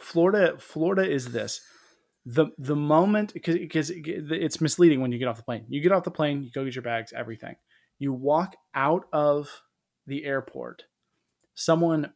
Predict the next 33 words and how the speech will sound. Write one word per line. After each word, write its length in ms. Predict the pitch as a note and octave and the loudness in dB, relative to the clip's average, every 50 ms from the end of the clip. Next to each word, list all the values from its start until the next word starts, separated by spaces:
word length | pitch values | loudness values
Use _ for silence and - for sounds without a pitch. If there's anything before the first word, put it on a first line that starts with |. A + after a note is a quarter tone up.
| _ _ _ _ _ - | _ _ _ _ _ -10
runs 520 | C3+ C3 C3 C#3 C#3+ D3 E3 F3+ F3 E3+ | -8 -4 0 0 2 2 4 2 4 4
up 140 | F3+ F3 F3 | 2 2 2
to 120 | - - F#3 | -2 0 4
you 120 | F#3 F3+ | 6 6
immediately 760 | F3+ E3 D#3 C#3+ C3+ B2 B2 C3+ - - C2 C2 - - - _ _ _ _ - - _ _ - | 6 6 2 2 0 -2 -4 -6 -6 -10 -10 -10 -12 -16 -20 _ _ _ _ -20 -20 _ _ -6
with 200 | C3+ C3 A#2+ C3+ | -6 -4 -2 -2
a, 380 | B2 A#2+ A#2+ A#2+ A#2+ A#2 - _ _ _ _ _ _ _ _ _ | -2 -2 -2 -6 -6 -8 -10 _ _ _ _ _ _ _ _ _
with 220 | - C#3 C#3+ C3 - | -2 -2 -2 0 0
a 120 | B2+ B2 | -2 -2
one 520 | A2+ A#2 A#2+ B2 C3+ D3+ D#3 E3+ G3 G3+ G3 | -2 -4 -6 0 2 4 6 6 4 4 0
quarter 420 | - - - F3 F3 F3+ F3 E3+ | -2 -2 0 2 4 4 4 2
dried 580 | D#3 - C#3+ C#3 C3+ C3+ C3 C3 C3 B2+ C3 C3+ - _ _ _ _ _ _ _ _ _ _ _ | 2 2 0 2 2 2 2 0 -2 -2 -6 -12 -18 _ _ _ _ _ _ _ _ _ _ _
wool 600 | - B2 A#2+ A#2 B2 C3+ C#3+ D3+ D#3 D#3+ E3+ F3 | -12 -10 -10 -6 -2 0 2 4 6 8 6 6
blanket, 720 | E3 D#3+ C#3 C3 B2 B2 A#2+ G#2 - A2+ A2 - - - - - _ _ _ _ _ _ _ _ _ _ _ _ _ _ _ _ _ _ _ _ _ _ _ _ _ _ | 6 4 0 0 0 -2 -4 -6 -6 -8 -8 -8 -10 -16 -20 -20 _ _ _ _ _ _ _ _ _ _ _ _ _ _ _ _ _ _ _ _ _ _ _ _ _ _
wraps 420 | C3+ C3+ C3+ C#3 C#3+ D3+ - - G3 | -4 0 2 4 4 4 2 0 0
it 80 | F#3 | 0
around 340 | F#3+ G3 F3+ D3 C#3 C3 A#2 | 2 4 4 4 4 0 -2
you, 300 | A#2 A#2+ A#2+ E3 E3+ D#3+ - _ _ _ _ _ _ _ _ _ _ | -2 -4 -6 -6 -8 -12 -14 _ _ _ _ _ _ _ _ _ _
and 160 | D#3 D3 C#3+ C#3+ | -2 0 2 2
then 120 | C#3 C3 | 0 -2
says, 360 | - - C#3 B2+ B2 A2+ - - _ _ | -2 -2 -2 -2 -2 -4 -8 -12 _ _
"Welcome 360 | C#3 C#3 C#3 C3+ - - D#3 - | 0 2 2 0 0 -6 -4 -2
to 120 | F#3 F3+ | -2 -4
Florida. 480 | - - D3+ C3+ B2 A#2+ B2 D#3 E3 - _ _ _ _ _ _ | -2 0 0 0 0 -2 -4 -6 -8 -12 _ _ _ _ _ _
You 160 | C#3+ C#3 C3 | -4 -2 0
have 160 | C#3 C3 - | 0 -2 -2
to 80 | - C#3 | -4 -4
wear 240 | B2+ C3+ C3+ C3+ | -2 0 0 0
this 200 | B2+ C3 A#2+ - | 0 -2 -4 -6
every 240 | C3 B2+ A#2+ B2+ B2+ | -6 -6 -6 -6 -8
time 220 | A#2+ - A#2+ A#2+ A#2 | -6 -6 -6 -6 -6
you're 120 | G#2+ G#2+ | -6 -8
outside." 400 | G#2 G#2 - - - G2 - - | -10 -10 -10 -10 -12 -12 -14 -18